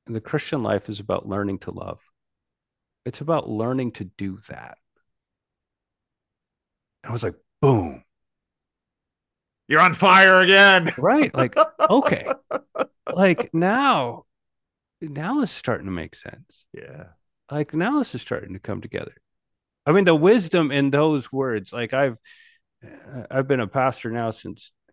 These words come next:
Speaker 1: uh, for fourteen years thereabouts. And I'm still unpacking the wisdom of those words.
Speaker 2: Yeah.
Speaker 1: Like,
Speaker 2: Yeah.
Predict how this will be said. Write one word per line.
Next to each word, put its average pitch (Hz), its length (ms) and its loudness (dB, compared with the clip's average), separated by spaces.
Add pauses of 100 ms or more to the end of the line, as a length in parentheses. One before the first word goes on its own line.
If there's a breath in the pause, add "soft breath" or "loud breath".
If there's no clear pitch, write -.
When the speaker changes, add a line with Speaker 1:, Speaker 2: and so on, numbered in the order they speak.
(140)
Speaker 1:
uh, 95 320 -6 (380)
for 104 160 -6
fourteen 117 520 -8
years 113 400 -8
thereabouts. 101 560 -10 (840)
And 147 100 2
I'm 220 80 -2
still 160 520 -2
unpacking 92 580 -8
the 87 100 -10
wisdom 85 440 -10
of 64 140 -20
those - 320 -16
words. - 320 -20 (180)
Speaker 2:
Yeah. 73 260 -20 (160)
Speaker 1:
Like, 104 300 -10
Speaker 2:
Yeah. 73 160 -18